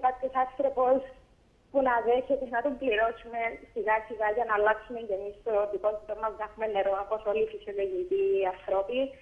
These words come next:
Και ειδικά τώρα το χειμώνα που χρειαζόμαστε ζεστό νερό.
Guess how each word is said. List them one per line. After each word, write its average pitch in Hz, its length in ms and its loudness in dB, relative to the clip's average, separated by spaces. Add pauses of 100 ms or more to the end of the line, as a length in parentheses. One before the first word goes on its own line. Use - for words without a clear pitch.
(300)
Και 254 160 4
ειδικά 233 340 0
τώρα 254 240 2
το 254 40 2 (120)
χειμώνα 233 480 2 (220)
που 226 120 -2 (720)
χρειαζόμαστε 220 580 0 (160)
ζεστό 202 220 -2 (140)
νερό. 175 180 0